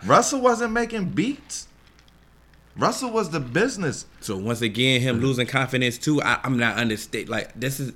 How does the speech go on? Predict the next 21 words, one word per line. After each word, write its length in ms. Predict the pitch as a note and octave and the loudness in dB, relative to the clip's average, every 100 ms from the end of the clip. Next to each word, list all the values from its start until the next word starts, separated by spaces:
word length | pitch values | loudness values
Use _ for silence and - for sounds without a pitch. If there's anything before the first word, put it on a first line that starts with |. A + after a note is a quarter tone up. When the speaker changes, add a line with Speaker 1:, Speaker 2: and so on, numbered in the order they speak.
| - | -2
Speaker 2:
I'm 160 | B2 D#3+ | 0 2
not 140 | D#3 C3+ | 2 2
Speaker 1:
Because, 180 | B2 C3 | 0 2
Speaker 2:
understanding 340 | D#3+ D3+ B2 C#3 | 6 6 6 4
Speaker 1:
bro, 80 | C3+ | 4
Speaker 2:
this, 40 | |
Speaker 1:
they're, 220 | C#3 D3 C#3 | 2 0 -2
Speaker 2:
bro. 220 | G2+ G#2 F2+ | -4 -8 -2
Speaker 1:
they're 200 | C3+ D#3 | -2 0
savants 920 | - - F#2 C#2+ G#2+ C#3 C3 - - | -4 -4 -6 -4 0 0 0 -4 -6
almost. 680 | G#2+ G2+ F#2+ E2+ C#2+ - - | -2 -2 -2 -6 -8 -10 -8
You 80 | |
see 180 | G#2 D3 | -6 -2
what 60 | C#3 | -2
I'm 120 | C3 | -2
saying? 340 | B2+ C#3 C#3 C3+ - - - - | -2 -2 -2 -6 -14 -20 -18 -4
And 160 | G#2+ | -4
savants, 1000 | - G2+ E2+ D2+ B2 E3 D#3+ - - - - - - - - - - F2 | -4 -6 -8 -4 0 2 2 -2 -10 -10 -14 -20 -20 -20 -20 -20 -20 -8
they're 260 | B2+ B2+ | -4 -2
weird, 680 | G2 G2 D#3 A3 G#3 A#2+ F2+ F#2 | -4 -2 -2 -2 -2 -4 -6 -6
bro. 340 | A#2 D3+ D#3 | -4 -4 -6